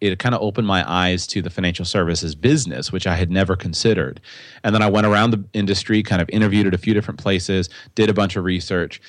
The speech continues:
and then some, I don't know, a month or two later, I wound up, after a bunch of interviews, joining Northwestern Mutual in the fall of two thousand and eight.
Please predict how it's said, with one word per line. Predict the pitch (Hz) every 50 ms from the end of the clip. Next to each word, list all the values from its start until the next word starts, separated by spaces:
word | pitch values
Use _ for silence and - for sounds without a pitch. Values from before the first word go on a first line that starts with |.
| - - -
and | - 95 92 92
then | 98 92 92 90 87 85
some, | - - 113 107 104 104 98 98 85
I | 80 82
don't | 78 73 78 80
know, | 80 80
a |
month | 85 87 90 92 92
or | 98
two | 90 - - 92
later, | 85 85 92 101 90 85
I | 82 82
wound | 85 87 85 85 87 85
up, | 85 85 80 87
after | 87 85 - 90
a |
bunch | 80 85 82 -
of | 90 87
interviews, | 90 92 80 80 82 80 78 -
joining | - 87 87 87 85 85 80
Northwestern | 80 80 78 - - 85 78 78 - 82 80
Mutual | 80 85 87 87 - - 82 76 76 -
in | - 85 82 80 78 73 76 78 78 - 76 82
the | 85 80 78 76
fall | - - 87 85 85 85
of | 82 -
two | - 90
thousand | 85 - 87 82 78 76 82 78
and | 76 82
eight. | 87 82 73 - -